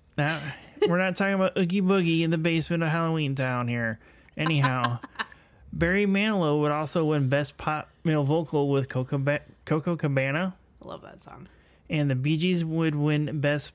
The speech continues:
Speaker 1: Pop Performance with groups vocals for Stayin' Alive, obviously.
Speaker 2: Of course.
Speaker 1: And Donna Summer, also known as the Queen of Disco, would win Best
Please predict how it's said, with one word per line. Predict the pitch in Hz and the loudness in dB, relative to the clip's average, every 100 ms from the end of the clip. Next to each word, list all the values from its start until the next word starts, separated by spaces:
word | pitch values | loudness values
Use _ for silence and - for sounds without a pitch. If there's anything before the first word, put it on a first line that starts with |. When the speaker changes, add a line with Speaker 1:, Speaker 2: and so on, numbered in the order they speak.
| _ | _
Speaker 1:
Pop | - 175 147 | -6 -6 -4
Performance | 165 - 143 135 131 | -8 -2 0 0 -2
with | 135 - | -4 -2
groups | 151 151 | -4 -4
vocals | - 143 139 156 | -4 -4 -2 -6
for | - 139 | -4 -6
Stayin' | - 123 120 | -4 -4 -2
Alive, | 113 104 104 | -2 -4 -6
obviously. | 104 98 107 107 - | -8 -8 -8 -8 -4
Speaker 2:
Of | 226 214 190 | -2 -2 -6
course. | 190 185 170 196 - - - - - - - - | -8 -6 -6 -8 -8 -10 -12 -20 -20 -20 -14 -4
Speaker 1:
And | 151 135 | -2 0
Donna | 127 151 175 | -2 -2 -2
Summer, | - 196 180 165 | -2 0 0 0
also | 147 143 170 | -2 -2 0
known | 151 147 | 0 0
as | 147 139 | 0 -2
the | 139 | -4
Queen | - 131 | -2 0
of | 165 | 0
Disco, | 151 143 - 131 127 127 | 0 -2 0 0 0 -2
would | 139 127 | -2 0
win | 123 123 | 0 -2
Best | 120 131 135 | -2 -2 -4